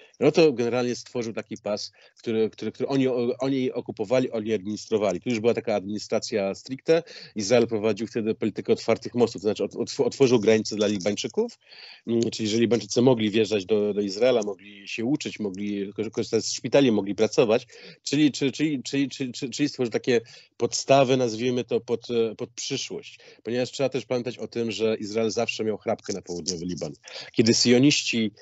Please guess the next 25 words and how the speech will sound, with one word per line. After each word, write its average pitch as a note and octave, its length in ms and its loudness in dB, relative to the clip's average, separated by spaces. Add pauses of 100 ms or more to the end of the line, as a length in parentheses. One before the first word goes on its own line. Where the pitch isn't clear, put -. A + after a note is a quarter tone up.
(140)
e, G#2+ 1040 0
rysowali A#2+ 520 0
swoje A#2 300 0
pierwsze A#2+ 300 0
takie A#2 160 -4
jakby A2+ 200 0
koncepty, B2 540 -2
jak G#2+ 160 0
to A2 100 -6
państwo G#2+ 340 -6
Izrael G2+ 280 -2
ma G#2 100 -2
wyglądać, A#2 400 0 (340)
to A#2+ 100 -4
zawsze C#3 260 2
z - 60 -8
południowy-, G#2 460 -2
to G2+ 100 -8
zawsze A#2+ 260 2
z - 60 -12
po-, B2+ 120 -6
w-, A#2 420 -4
uwzględniając A#2 480 2
południowy A2+ 440 0
Liban, G2+ 340 -2